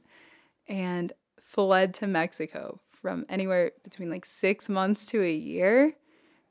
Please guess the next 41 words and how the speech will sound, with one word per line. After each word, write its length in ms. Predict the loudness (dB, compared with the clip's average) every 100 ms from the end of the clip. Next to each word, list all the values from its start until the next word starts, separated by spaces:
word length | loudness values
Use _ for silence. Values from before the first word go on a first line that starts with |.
| -10
and 200 | -6 -2
I 100 | 0
would 160 | 2
get 160 | 2 0
these 340 | 0 -4 -6 -10
crazy 840 | -8 -4 4 6 8 6 2 0
letters 520 | 0 2 2 2 0
from 220 | -4 -8
her 420 | -8 -10 -10 -12 -14 _ _ _ _ _ _ _ _ _ _
and 260 | -2 0 4
the 100 | 4
rest 300 | 4 2 2
of 60 |
my 220 | 2 2 0
family, 600 | -2 -2 -2 -2 -4 -4
and 160 | -4 -4
at 100 | 0
that 260 | 2 0
point, 220 | -4 -8
I 120 | -4 -2
had 100 | 0
moved 340 | 0 0 -2
up 320 | -4 -4 -8 -18 -20 _ -14
to 180 | -10 -6
Wisconsin 640 | -6 -4 -4 -4 -4 -6
to 100 | -6
be 320 | -6 -4 -4
raised 420 | -4 0 0 -2
by 120 | -8 -8
my 180 | -6
dad's 400 | -6 -6 -6 -8
parents, 640 | -10 -6 -2 -2 -4 -8 -16
so 260 | -8 -2 -2
I 120 | -4
think 240 | -10 -10 -8
I 100 | -6
was 300 | -6 -10 -12 _ _ _ _ _ _ _
five, 640 | -4 2 4 6 6 6 4 0 -6 _ _ _ _ -12
four 240 | -4 0
or 60 | -2
five? 400 | -2 -4 -2